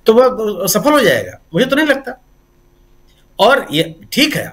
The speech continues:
कोई आंदोलन चल रहा है कि उस आंदोलन में कोई शामिल है, नहीं शामिल, अलग है, अलग का विषय है। लेकिन अगर कोई धार्मिक आयोजन हो रहा है,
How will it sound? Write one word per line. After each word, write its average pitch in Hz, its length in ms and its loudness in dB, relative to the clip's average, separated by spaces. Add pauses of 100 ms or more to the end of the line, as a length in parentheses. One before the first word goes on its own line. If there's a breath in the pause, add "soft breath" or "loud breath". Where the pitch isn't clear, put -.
(100)
कोई 160 140 2
आंदोलन 160 360 2
चल 175 140 -2
रहा 139 220 0
है 175 120 2
कि 185 120 -4
उस 170 120 -4
आंदोलन 151 220 2
में 175 120 0
कोई 170 120 0
शामिल 147 400 2
है, 151 60 2
नहीं 143 180 -2
शामिल, 139 340 0
अलग 123 240 2
है, - 100 -20 (180)
अलग 165 200 0
का 135 60 -2
विषय 113 220 -8
है। - 100 -20 (460 loud breath)
लेकिन 220 220 2
अगर 277 140 2
कोई 269 140 0
धार्मिक 180 420 0
आयोजन 156 360 4
हो 165 120 -2
रहा 90 280 -6
है, - 160 -10